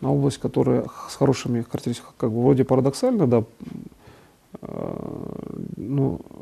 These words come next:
что и так ясно, что опираться на область с хорошими ха-, характеристиками всегда хорошо. Но получается, что, э, здесь, на самом деле, с точки зрения внешнего, там, влияния, да, независимости управления, э,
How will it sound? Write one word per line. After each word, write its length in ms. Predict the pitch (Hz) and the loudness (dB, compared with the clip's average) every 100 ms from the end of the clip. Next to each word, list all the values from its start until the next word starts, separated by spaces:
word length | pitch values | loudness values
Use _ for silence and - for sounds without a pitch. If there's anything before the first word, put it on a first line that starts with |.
| - 135 | -6 -6
что 300 | - - 135 | -6 2 4
и 120 | 131 | 6
так 220 | 151 196 | 4 6
ясно, 340 | 165 135 117 117 | 6 6 2 -8
что 180 | - | -4
опираться 380 | 117 139 139 131 | -2 4 2 2
на 120 | 135 | 0
область 200 | 131 127 | 2 0
с 20 | - | -2
хорошими 320 | 131 127 135 | -4 -2 -4
ха-, 160 | - | -6
характеристиками 500 | 127 131 160 190 - | -4 -2 0 0 0
всегда 100 | 123 | -2
хорошо. 420 | 135 131 131 - - _ _ - - - _ _ _ _ _ - | 0 -2 -4 -8 -12 _ _ -20 -20 -20 _ _ _ _ _ -16
Но 240 | - 135 127 | -6 0 0
получается, 520 | 127 135 165 175 - | 2 2 4 2 2
что, 480 | - - 139 131 113 - - - - - - _ _ - - | -6 2 4 4 0 -8 -20 -20 -20 -20 -20 _ _ -20 -12
э, 440 | - 131 120 120 117 | -2 0 2 2 2
здесь, 520 | 117 135 175 - - | 4 8 8 6 -6
на 120 | 139 131 | -2 0
самом 260 | 156 160 | 4 4
деле, 180 | 147 139 | 6 6
с 60 | 127 | 4
точки 200 | 131 135 | 2 4
зрения 180 | 135 | 4
внешнего, 680 | 127 120 143 131 - 127 117 | 4 4 4 4 2 0 2
там, 200 | 113 117 | 0 0
влияния, 540 | 113 131 175 185 160 117 | 4 6 8 6 4 4
да, 180 | 131 | 2
независимости 840 | 151 120 117 147 165 143 131 - 127 | 2 4 4 4 2 -2 -4 -2 -2
управления, 680 | 120 127 123 123 113 110 - - - - - - - - - | 2 4 4 4 0 -4 -8 -20 -20 -20 -20 -20 -20 -14 -12
э, 480 | - - 123 120 123 | -8 -2 0 0 0